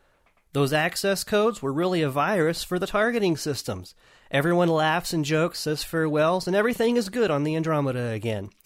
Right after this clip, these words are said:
Until Becca goes back to the Maru to discover that Rafe has stolen her entire music collection. Oh, that's so Rafe.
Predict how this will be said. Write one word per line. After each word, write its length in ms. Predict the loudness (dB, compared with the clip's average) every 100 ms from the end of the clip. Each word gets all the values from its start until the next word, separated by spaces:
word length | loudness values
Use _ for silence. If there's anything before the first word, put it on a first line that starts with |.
| -20 _ _ _ _ _ _ _ _ _ _ _ -8
Until 360 | -2 2 2 2
Becca 400 | 2 2 0 -2
goes 260 | -2 0
back 240 | 0 0 0
to 120 | 0
the 60 | 2
Maru 600 | 2 2 2 0 -2 -4
to 80 | -6
discover 520 | -6 0 2 2 2
that 160 | 0 -2
Rafe 440 | 0 0 0 -2
has 280 | -2 -2 0
stolen 500 | 0 0 0 -2 -6
her 200 | -4 -4
entire 840 | -2 -6 -6 -4 -2 0 -2 -4 -6
music 480 | -4 -4 -4 -8 -8
collection. 680 | -6 -6 -6 -8 -8 -10 -14 _ _ _ _ _ -12 -4
Oh, 140 | -4
that's 260 | -2 -4 -4
so 400 | -6 -2 -2 0
Rafe. 640 | -2 -2 -2 -2 -8 -16